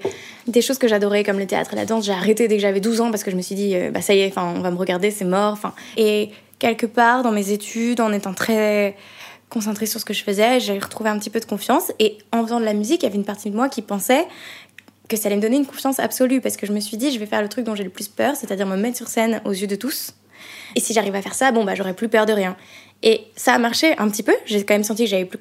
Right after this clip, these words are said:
plus confiance en moi. Mais ce que ça m'a apporté, c'est surtout l'impression d'être plus complète et d'être à la bonne place. Ça, c'est un vrai plaisir.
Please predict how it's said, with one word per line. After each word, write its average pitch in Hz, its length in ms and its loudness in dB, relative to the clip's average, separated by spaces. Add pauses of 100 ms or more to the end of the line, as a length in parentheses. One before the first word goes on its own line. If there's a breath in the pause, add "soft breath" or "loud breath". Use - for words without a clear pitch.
(160)
plus - 140 -6
confiance - 380 -6
en 202 60 0
moi. 233 220 4
Mais 233 140 4
ce 214 80 -6
que - 80 -6
ça 220 160 0
m'a 214 140 0
apporté, 233 340 -2
c'est 247 140 -4
surtout 277 480 -4 (340 loud breath)
l'impression 240 560 0 (320)
d'être 214 160 -4
plus 214 160 -10
complète 220 460 2
et 196 40 0
d'être 190 200 -4
à 185 40 -2
la 180 60 0
bonne 190 260 0
place. 196 440 -2
Ça, 196 180 -2
c'est 185 140 -8
un 180 240 -6
vrai 185 320 -2
plaisir. 180 360 -2